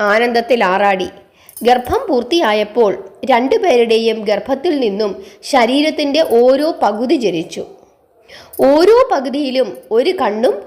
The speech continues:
കയ്യും കാലും പകുതി വയറും ഉണ്ടായിരുന്നു. ഈ കാഴ്ച റാണിമാരെ ഭയപ്പെടുത്തി. അവർ ഈ രൂപം കണ്ട് പേടിച്ചു വിറയ്ക്കാൻ തുടങ്ങി. സഹിക്കാനാവാത്ത പേടിയിലും ദുഃഖത്തിലും പെട്ട് ഉഴലുകയായിരുന്നു അവർ.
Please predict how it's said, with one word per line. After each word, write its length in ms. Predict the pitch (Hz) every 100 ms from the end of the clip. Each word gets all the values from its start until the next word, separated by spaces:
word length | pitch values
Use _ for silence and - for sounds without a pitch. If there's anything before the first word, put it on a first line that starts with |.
| -
കയ്യും 500 | 233 214 233 392 - 254
കാലും 480 | 208 196 320 - -
പകുതി 360 | 220 220 302 466
വയറും 340 | 220 196 240
ഉണ്ടായിരുന്നു. 600 | 214 175 185 185 185 - - _ _ _ _ _ -
ഈ 200 | 277 359
കാഴ്ച 300 | 269 220 - 285 - -
റാണിമാരെ 680 | 220 208 226 370 226 208 214
ഭയപ്പെടുത്തി. 680 | 202 190 214 202 196 202 - - _ _ _ _ - -
അവർ 320 | 214 240 494 -
ഈ 160 | 240 254
രൂപം 360 | 247 240 403 403
കണ്ട് 500 | 233 214 220 214 -
പേടിച്ചു 440 | 220 226 254 294
വിറയ്ക്കാൻ 440 | 262 190 190 226 247
തുടങ്ങി. 380 | 208 190 190 - - - _ _ _ _ _ -
സഹിക്കാനാവാത്ത 1000 | 240 220 269 349 392 392 359 339 320 320
പേടിയിലും 680 | 214 190 202 196 196 - -
ദുഃഖത്തിലും 680 | 208 202 311 294 381 359 269
പെട്ട് 420 | 226 208 202 -
ഉഴലുകയായിരുന്നു 1160 | 220 240 262 330 370 214 202 208 202 208 214 -
അവർ. 280 | 180 180